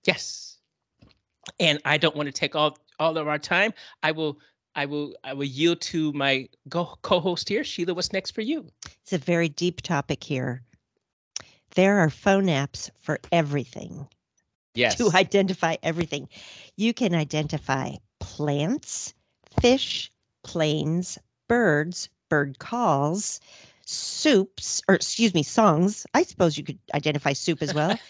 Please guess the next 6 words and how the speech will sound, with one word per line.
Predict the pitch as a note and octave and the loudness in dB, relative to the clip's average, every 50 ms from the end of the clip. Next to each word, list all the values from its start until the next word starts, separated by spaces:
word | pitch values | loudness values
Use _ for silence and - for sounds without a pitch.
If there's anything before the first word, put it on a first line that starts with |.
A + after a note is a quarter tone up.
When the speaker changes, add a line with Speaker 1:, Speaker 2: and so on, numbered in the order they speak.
| - G3 - | -8 -8 -8
Speaker 1:
<laughs> | - - - G#3 - - | -8 -6 -6 -6 -6 -6
Speaker 2:
Trees, | - - - D4+ C#4+ A#3 F#3 E3+ F3 G3 A3+ - - - - | -6 -2 -2 0 2 2 0 0 0 -2 -6 -8 -10 -12 -14
coins, | - - - E3 D#3+ D3+ C#3 C#3 C#3 D3+ F3 G#3+ B3 C#4 - - - - - _ _ _ _ _ _ _ - | -12 -6 -2 0 0 2 2 2 0 0 2 2 0 0 -2 -6 -12 -16 -18 _ _ _ _ _ _ _ 0
be-, | E3+ D#3 D3 D3+ - - | 2 2 2 0 -2 0
uh, | - D3+ C#3 C3+ C3 C3 C3+ | 0 0 2 2 0 0 -2
bugs, | - - D3 C#3 C3 E3+ D#3+ D#3 E3 G3 B3 D4 D4 C#4 E4 | -4 -6 -8 -2 4 6 6 8 6 6 2 -2 -2 0 2